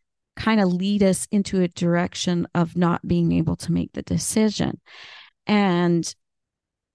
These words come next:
the thing with these beliefs that we have about ourselves can be actually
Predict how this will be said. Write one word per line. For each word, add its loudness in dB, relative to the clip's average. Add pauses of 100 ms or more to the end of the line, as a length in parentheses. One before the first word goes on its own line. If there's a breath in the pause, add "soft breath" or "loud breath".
(120)
the 2 (140)
thing 4
with 0
these -4
beliefs 0 (140)
that -4
we 0
have -2 (520 loud breath)
about 0
ourselves -2 (680)
can 4
be 0
actually -2